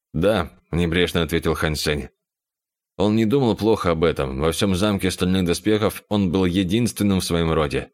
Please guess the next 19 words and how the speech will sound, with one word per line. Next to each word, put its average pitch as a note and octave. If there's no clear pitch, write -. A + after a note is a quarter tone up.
кто -
когда-либо E2+
атаковал E2
Цинь D#2+
Сюань D#2+
в D#2
задницу. C#2+
В D#2
некотором A2+
смысле G#2
это F2
было E2+
достижением. D2
Молодой F#2
человек G#2
явно G#2
интересовался F#2
Хань D#2
Сенем. C#2+